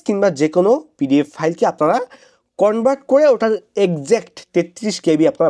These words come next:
বানাতে পারবেন। এটার কাজ হলো ও-, ওপেন পিডিএফ এর কাজ। তো এটাও সেম ওপেন পিডিএফ এর মাধ্যমেই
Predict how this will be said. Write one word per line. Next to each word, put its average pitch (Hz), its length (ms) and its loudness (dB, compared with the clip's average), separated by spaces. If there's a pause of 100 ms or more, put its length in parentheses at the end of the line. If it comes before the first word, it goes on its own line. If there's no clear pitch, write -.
বানাতে 120 280 -2
পারবেন। 170 200 -2 (220)
এটার 120 240 -6
কাজ 127 160 0
হলো 160 180 -2
ও-, 127 120 -6 (100)
ওপেন 123 260 -4
পিডিএফ 113 320 -2
এর 110 160 -6
কাজ। 90 100 -6 (120)
তো 180 40 0 (120)
এটাও 269 200 0 (140)
সেম 226 140 2 (280)
ওপেন 208 260 -2
পিডিএফ 214 340 -2
এর 226 140 0
মাধ্যমেই 214 340 0